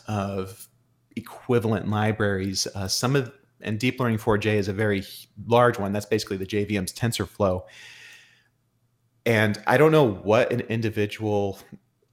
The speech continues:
organization's workflow is, how they try to integrate, you know, the data science models with putting them in production, whether they're ported from scratch, which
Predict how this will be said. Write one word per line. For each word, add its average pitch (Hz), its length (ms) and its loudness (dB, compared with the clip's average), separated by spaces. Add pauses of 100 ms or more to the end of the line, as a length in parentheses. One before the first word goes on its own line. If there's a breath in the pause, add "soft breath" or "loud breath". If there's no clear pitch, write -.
(280)
organization's 104 840 0
workflow 110 540 0
is, 107 220 0
how 104 260 -2
they 101 200 -4
try 101 200 -2
to 98 160 -4
integrate, 101 480 -2
you 98 120 -6
know, 92 100 -6
the 95 80 -6
data 98 240 -2
science 98 420 -2
models 98 600 -2
with 92 400 -6
putting 101 160 -4
them 98 100 -6
in 87 60 -10
production, 101 640 -4
whether 95 200 -2
they're 90 120 -2
ported 95 360 -4
from 90 140 -12
scratch, 107 560 -2
which - 340 -8